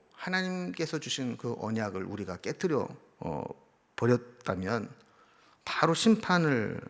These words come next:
당할 수밖에 없고 그렇다면 우리는, 음, 죽은 목숨입니다. 그러나 하나님은 우리의 실패와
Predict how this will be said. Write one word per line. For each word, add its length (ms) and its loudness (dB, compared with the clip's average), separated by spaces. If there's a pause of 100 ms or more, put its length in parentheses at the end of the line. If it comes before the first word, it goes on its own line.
(680)
당할 180 6
수밖에 440 -2
없고 460 -8 (420)
그렇다면 340 6
우리는, 340 4 (140)
음, 140 -4
죽은 280 6
목숨입니다. 680 4 (640)
그러나 240 6
하나님은 560 4 (560)
우리의 500 2
실패와 680 0